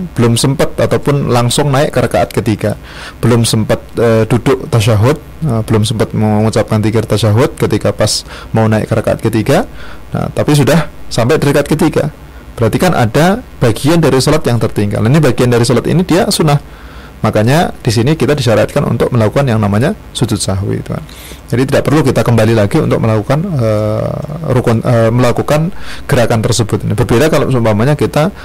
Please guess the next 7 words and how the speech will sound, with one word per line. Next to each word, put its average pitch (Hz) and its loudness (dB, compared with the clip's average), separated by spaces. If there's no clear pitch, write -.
lupa, 117 0
lupa 151 0
rukun 147 2
dari, 147 4
eh, 113 -2
sujud 135 0
seumpamanya. 107 -2